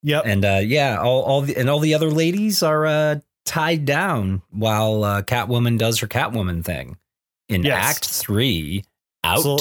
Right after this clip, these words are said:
Speaker 2: of the Frying Pan. Get a little bit of sizzle, uh, sound
Speaker 1: Yeah, a little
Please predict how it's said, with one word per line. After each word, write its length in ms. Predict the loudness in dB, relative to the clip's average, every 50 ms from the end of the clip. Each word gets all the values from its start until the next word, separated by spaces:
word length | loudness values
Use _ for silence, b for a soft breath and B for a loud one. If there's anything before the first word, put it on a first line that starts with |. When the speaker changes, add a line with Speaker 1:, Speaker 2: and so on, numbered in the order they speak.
| -2
Speaker 2:
of 280 | -2 -2 -2 -2 -2 -2
the 100 | -2 -2
Frying 920 | -2 -2 -4 -6 -6 -6 -6 -6 -4 -2 0 0 0 0 -2 -4 -4 -6 -6
Pan. 580 | -4 -4 -2 -2 -2 -4 -6 -8 -10 -12 -12 -12
Get 120 | -8 -6
a 40 | -6
little 140 | -4 -4 -4
bit 120 | -4 -4
of 100 | -4 -2
sizzle, 760 | -2 0 0 0 0 0 0 0 0 0 -2 -2 -4 -4 -4 -4
uh, 440 | -2 -2 -2 -2 -4 -4 -4 -4 -2
sound 200 | 0 2 2 2
Speaker 1:
Yeah, 80 | 2 2
a 20 |
little 180 | 2 2 2